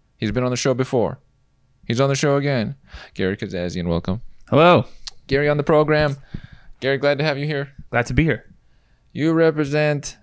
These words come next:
Speaker 1: various items, long live relation with someone who matches your form. It's not common in existence, but in this case, it is, and it's very delightful.
Speaker 2: Thank you.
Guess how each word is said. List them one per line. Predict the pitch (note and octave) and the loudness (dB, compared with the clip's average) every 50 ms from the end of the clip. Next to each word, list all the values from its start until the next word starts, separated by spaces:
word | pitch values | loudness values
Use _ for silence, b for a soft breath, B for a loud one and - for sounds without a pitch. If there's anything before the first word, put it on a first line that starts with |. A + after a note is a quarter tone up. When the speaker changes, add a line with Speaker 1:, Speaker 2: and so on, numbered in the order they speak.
| _ - | _ -6
Speaker 1:
various | G2+ B2+ D3+ E3 E3 D#3+ D#3+ D#3+ | 0 2 2 2 2 2 0 -2
items, | - - C#3 C#3+ C#3+ C#3+ C#3+ C#3+ C#3+ C#3+ C#3 C3+ C#3 - | -2 -2 -2 0 0 2 0 0 0 -2 -4 -6 -6 -6
long | D#3+ - C3+ D3+ D#3+ D#3+ D#3 | -4 0 2 2 2 2 2
live | D#3 D3+ C3+ | 0 0 2
relation | C3 B2 A#2 B2 C3 C#3 D3 - - C#3 B2+ | 2 2 2 2 0 0 -2 -4 -4 -4 -4
with | A#2+ A#2 | -4 -6
someone | - - C#3 C3+ C3+ C3+ C3 C3 C3 | -6 -6 -4 -4 -2 -2 -4 -4 -4
who | D3 D3 G#2+ | -4 -4 -4
matches | A2 B2 B2+ B2+ C3 - C#3 C3 B2 A#2 | -2 -2 -2 -2 -4 -4 -6 -6 -4 -4
your | G2+ G#2 | -4 -4
form. | - - - C#3 C3+ C3 C3+ C#3 C#3+ D#3 E3 - _ _ _ _ _ _ _ _ _ _ _ _ _ | -4 -4 -4 -2 -2 0 -2 -2 -4 -6 -10 -14 _ _ _ _ _ _ _ _ _ _ _ _ _
It's | F3 E3 - | -14 -10 -6
not | C#3 C3 B2 B2 | -4 -4 -4 -4
common | - E3 C3 C3 C3+ C#3 | -2 -2 0 0 0 -2
in | C3+ C3 B2+ | -4 -4 -4
existence, | A#2+ A#2+ A2+ A#2+ C3 C#3 C3+ - D3+ D3 D3 D3 C#3+ - - - - _ _ _ _ _ - | -6 -6 -2 -2 -2 -2 -2 -4 -6 -6 -6 -8 -10 -12 -14 -16 -18 _ _ _ _ _ -4
but | A2+ | -4
in | A#2 A#2+ A#2+ | -2 -2 -4
this | B2 B2 - | -6 -8 -6
case, | - C#3+ B2+ A#2+ A#2+ B2+ - - - - _ _ _ _ _ _ - | -6 -6 -6 -6 -8 -10 -12 -14 -18 -20 _ _ _ _ _ _ -10
it | A2 G#2 | -10 -8
is, | F#2 C#2 - - - - - - - | -8 -10 -12 -14 -16 -8 -6 -6 -6
and | E2 D#2+ | -6 -8
it's | D#2 - | -8 -6
very | G2+ F#2+ F#2 | -6 -4 -4
delightful. | F2+ F2 D#2+ - - - - | -4 -6 -6 -6 -8 0 2
Speaker 2:
Thank | C#3 D3+ D3+ - B2+ | 2 2 2 0 -4
you. | A#2 | -6